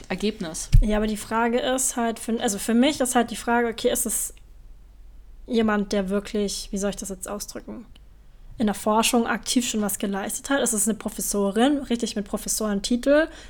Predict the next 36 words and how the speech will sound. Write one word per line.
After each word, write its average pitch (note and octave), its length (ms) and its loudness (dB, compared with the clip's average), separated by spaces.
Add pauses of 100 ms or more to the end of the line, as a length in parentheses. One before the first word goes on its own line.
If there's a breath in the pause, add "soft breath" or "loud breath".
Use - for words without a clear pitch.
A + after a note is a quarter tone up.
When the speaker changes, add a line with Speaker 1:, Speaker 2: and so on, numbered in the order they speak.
(120)
Speaker 2:
Oder A3 140 4
ist G#3 100 0
es G3+ 100 -4
eine A#3 120 6
Doktorandin? A3+ 920 2
Oder A3+ 160 0
ist A3+ 140 0
es - 140 0
irgendwie A3 340 4
eine G#3+ 140 4
Privatperson A3 1040 2
aus A3 140 -2
der G3 140 -2
Wirtschaft, A#3 440 2
die A3+ 100 0
euch A3+ 120 0
das - 160 0
jetzt G#3+ 180 -2
halt G#3 100 -2
zum G3+ 140 -2
Spaß G#3+ 400 -2
irgendwie G#3 180 0
beibringt? A#3+ 720 0
Weil, G#3+ 160 0 (340 loud breath)
also G#3+ 160 0
ganz A#3+ 220 6
ehrlich, C4+ 260 6
ich - 120 2
hab B3 100 4
kein C4 160 4
Problem B3+ 380 6
damit, C4 360 6
irgendwie A3+ 460 4 (540 loud breath)
Doktoranden A3+ 540 2
zu C4 100 2
duzen C#4+ 840 4